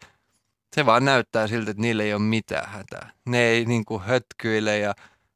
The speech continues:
vaikka peli on nolla nolla, niin ei mitään paniikkiä, ne luottaa siihen omaan juttuun, ja Ranskan puolustuspeli on mun mielestä ollut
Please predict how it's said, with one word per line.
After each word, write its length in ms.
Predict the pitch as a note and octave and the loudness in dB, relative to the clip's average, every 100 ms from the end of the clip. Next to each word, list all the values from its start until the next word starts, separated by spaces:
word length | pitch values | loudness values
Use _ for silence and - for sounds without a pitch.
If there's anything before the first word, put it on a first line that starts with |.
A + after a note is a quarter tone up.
| _ _ - | _ _ -2
vaikka 220 | B2 B2 - | 0 0 2
peli 260 | A#2+ A#2 | 2 6
on 160 | A2+ A2 | 4 4
nolla 300 | A2 A2 G#2+ | 4 4 4
nolla, 380 | G#2+ G#2 G#2 G2+ | 2 0 0 -2
niin 240 | G#2 G#2 - _ _ - | -2 -4 -8 _ _ -4
ei 200 | A#2 A2+ | 0 2
mitään 440 | A2 G#2+ G#2+ G2+ | 0 2 2 2
paniikkiä, 520 | G#2 G#2 G#2 - - | 0 0 0 -4 -2
ne 100 | A2 | -2
luottaa 500 | A2 A2+ G#2+ - A2 | 2 2 2 0 0
siihen 300 | G#2 G#2 G#2 | 0 -2 -2
omaan 340 | G#2+ G#2+ G#2+ G#2+ | -2 0 0 -2
juttuun, 500 | G#2 _ - G#2+ A2 | -4 _ -12 -2 2
ja 180 | G#2+ - _ _ _ _ _ _ _ _ _ _ | 2 0 _ _ _ _ _ _ _ _ _ _
Ranskan 380 | B2 B2+ - A#2 | 2 2 4 0
puolustuspeli 840 | B2 B2+ B2+ - B2 - A#2+ A2+ | 4 4 4 2 -8 0 2 4
on 80 | A2+ | 2
mun 120 | A2+ | 2
mielestä 280 | A#2 G#2+ - | 0 0 -2
ollut 220 | A2 G#2+ | -2 -2